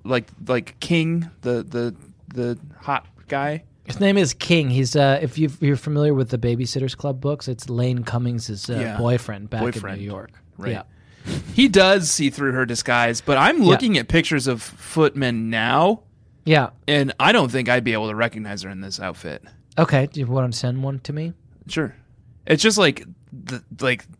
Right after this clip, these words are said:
Speaker 1: the mask covers the whole thing. You
Speaker 2: Oh,
Speaker 1: know?
Speaker 2: is it like foot soldiers from, um, Ninja Turtles? Is that what it is?
Speaker 1: And then, like, th-, there's not a single piece of flesh peeking
Speaker 2: Yeah.
Speaker 1: out behind this outfit. It's got this big purple, like, cowl on.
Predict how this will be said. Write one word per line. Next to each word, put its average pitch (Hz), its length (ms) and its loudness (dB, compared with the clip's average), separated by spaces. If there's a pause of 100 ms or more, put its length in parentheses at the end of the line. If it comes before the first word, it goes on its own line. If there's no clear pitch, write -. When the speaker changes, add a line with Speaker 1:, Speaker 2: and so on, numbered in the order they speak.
Speaker 1:
the 127 360 -4
mask 151 800 0
covers 156 320 0
the 113 80 -8
whole - 380 -4
thing. 135 500 -6
You - 100 -4
Speaker 2:
Oh, 196 120 8
Speaker 1:
know? 196 40 6
Speaker 2:
is 180 120 4
it 214 100 2
like 175 140 6
foot 202 280 4
soldiers 214 540 4
from, 175 340 2
um, 139 420 2 (400)
Ninja 196 300 0
Turtles? 277 500 -2 (260)
Is 139 100 0
that 180 220 6
what 208 120 6
it 147 80 2
is? 165 380 0 (320)
Speaker 1:
And 147 100 0
then, 185 140 4
like, 175 240 2
th-, 120 180 -10
there's 185 300 4
not 240 220 6
a 349 40 2
single 233 300 4
piece 190 420 0
of 160 140 2
flesh 170 500 2 (100)
peeking 170 160 4
Speaker 2:
Yeah. 190 260 8
Speaker 1:
out 110 80 2
behind 131 260 0
this 131 160 -2
outfit. 120 580 0
It's 131 220 -2
got 180 200 4
this 170 120 0
big 196 300 2
purple, 175 400 2
like, 127 200 -6
cowl 131 500 0
on. 90 360 -6